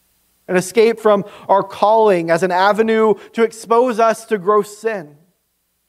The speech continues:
as a means to disarm us from living for God. See, media consumption can misshape our souls by distracting us from God's good creation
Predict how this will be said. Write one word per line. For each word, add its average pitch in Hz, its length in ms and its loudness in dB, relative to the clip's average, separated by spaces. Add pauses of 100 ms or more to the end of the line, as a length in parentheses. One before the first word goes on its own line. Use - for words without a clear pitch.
as 202 140 -2
a 214 60 0
means 240 500 -4
to 226 200 -6 (220)
disarm 226 640 -2
us 233 200 2
from 202 200 -6
living 196 760 -2
for 185 320 -6
God. 160 220 -8 (1200)
See, 214 80 -4
media 240 340 0
consumption 226 640 -4 (240)
can 220 180 0
misshape 233 800 -2
our 294 200 2
souls 226 500 2
by 208 160 0
distracting 220 800 -10
us 202 220 0 (200)
from 214 300 -2
God's 226 420 2
good 180 300 -8
creation 214 680 -8